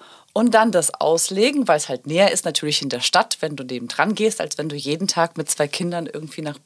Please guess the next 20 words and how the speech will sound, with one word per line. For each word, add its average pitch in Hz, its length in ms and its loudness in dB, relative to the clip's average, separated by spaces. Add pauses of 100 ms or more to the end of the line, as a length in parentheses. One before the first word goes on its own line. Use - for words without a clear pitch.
(580)
sonst 156 300 0
wohin 131 220 -4
fahren - 300 -2
musst, - 220 -8
um - 100 -10
das - 160 -8
einzukaufen. - 680 -12 (800)
Da 262 200 4
müssten - 300 -6
wir - 80 -14
hinkommen. - 300 -18
Und 175 180 -4
dann 349 80 6 (320)
würden 254 320 4
wir 240 80 2
noch 220 160 0
mal 208 100 2
von 202 160 -4
Nachhaltigkeit - 760 -8
sprechen. - 480 -16